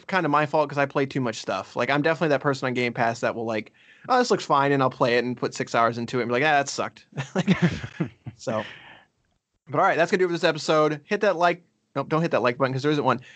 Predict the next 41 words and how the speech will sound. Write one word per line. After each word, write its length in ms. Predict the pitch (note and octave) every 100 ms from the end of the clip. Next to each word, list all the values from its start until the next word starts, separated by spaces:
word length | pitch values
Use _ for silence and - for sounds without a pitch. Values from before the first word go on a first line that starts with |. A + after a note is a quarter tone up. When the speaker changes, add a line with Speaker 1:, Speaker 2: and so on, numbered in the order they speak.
| - _
Speaker 1:
Subscribe 520 | - C#3+ - A3+ B3
to 180 | - D3
us 240 | C3+ C3 -
and 300 | C#3+ C3+ C3+
hit 160 | F3+
that 180 | F3+ D#3+
review 440 | C#3 C3 B2+ G3 F#3+
button 320 | C#3 - C3
on 120 | B2+
whatever 240 | C#3 D3+ C#3+
podcast 420 | C#3+ C3+ C#3+ C3
service 260 | C3+ B2+ B2
you're 100 | B2
listening 260 | B2 B2+ A#2+
to. 120 | B2+
It 40 |
really 200 | A#2+ C#3
helps 220 | B2+ B2+ B2+
us 120 | B2+
out. 240 | A#2 A2+ - - -
You 60 |
can 140 | C#4+ C#4
find 260 | A#3+ G#3+
us 140 | G3 - -
on 320 | D3+ C#3+ C#3
Twitter 580 | - F3+ G3 C#3+ D#3 -
at 240 | C3 B2+ - _ _ _
at 60 | -
play 300 | D3+ D#3+ D3+
underscore 560 | D3 D3 C#3 - C3+
tested, 580 | B2+ D3+ D3 - C3 B2+ - - -
and 140 | C3+
you 60 | C3
can 120 | C#3
also 220 | C3+ C3+
find 260 | C3+ C3 B2+
us 140 | A#2+
on 220 | B2 A#2+
YouTube 540 | B2 G3 - B2+ A#2+ B2
at 300 | B2 G#2+ - -
play 440 | - B2 A2+